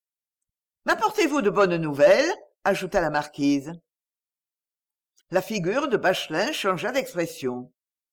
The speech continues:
De souriante qu'elle était, elle devint soucieuse. Et, éludant la question que sa noble cliente lui posait, le notaire répondit d'un ton sérieux, «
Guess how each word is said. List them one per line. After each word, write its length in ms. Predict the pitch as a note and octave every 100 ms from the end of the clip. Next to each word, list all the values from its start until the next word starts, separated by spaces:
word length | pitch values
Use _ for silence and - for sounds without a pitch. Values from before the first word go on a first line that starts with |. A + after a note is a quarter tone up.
| _ _ _ -
De 100 | F3
souriante 640 | F3+ C4+ D4 C4+ B3+ D#3+
qu'elle 200 | E3 D3
était, 460 | C#3 E3 G3 D4+ - -
elle 220 | F#3 E3+
devint 360 | D3+ C3+ A#3
soucieuse. 840 | C#4+ C4 A#3 - C#3+ C3 B2+ C#3 D3+ _ _ _ _ _ _ -
Et, 380 | F3 C4 F4 - F#3
éludant 360 | F3+ F3 B3+ D#4
la 80 |
question 440 | D4 A#3 - A#3+ G#3
que 100 | E3
sa 160 | D3+
noble 300 | C3+ A#3+ A#3+
cliente 460 | A#3 G3 F#3 F#3+ E3+
lui 160 | D3 C#3+
posait, 600 | C#3 C3+ C3 F#3+ D4 - _ _ _ -
le 120 | F3+
notaire 520 | F3+ F3+ F3 B3 D4+
répondit 420 | A3 G#3+ F3+ E3+
d'un 140 | C#3+ C3
ton 180 | C#3+ B2+
sérieux, « 680 | - A#3 D3 D#3 A#3 G4